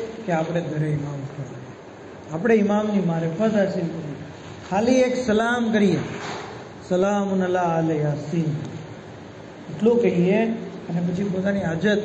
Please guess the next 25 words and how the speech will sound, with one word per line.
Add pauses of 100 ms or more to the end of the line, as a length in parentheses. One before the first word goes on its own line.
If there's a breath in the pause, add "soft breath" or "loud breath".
ઇમામે
કીધું,
"તમારા
હોઠ
કપડાવો." (1200)
આપણે
જેમ
ડૉક્ટર
પાસે
જઈએ (840)
અને,
"સાહેબ,
મને
આમ
થાય
છે,
તેમ
થાય
છે,
પેટમાં
દુખે
છે,
માથું
દુખે
છે"